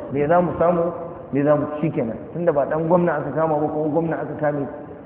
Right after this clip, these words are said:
da sauran. Da ma zuwa suke suke kame yan manya-manyan ma da an dan samu gyara watakila.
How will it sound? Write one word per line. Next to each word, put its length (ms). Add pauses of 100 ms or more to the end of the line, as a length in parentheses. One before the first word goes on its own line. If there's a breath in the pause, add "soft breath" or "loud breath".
(100)
da 100
sauran. 260
Da 120
ma 140
zuwa 200
suke 160
suke 180
kame 260
yan 340
manya-manyan 480
ma 100
da 180
an 100
dan 160
samu 200
gyara 240
watakila. 400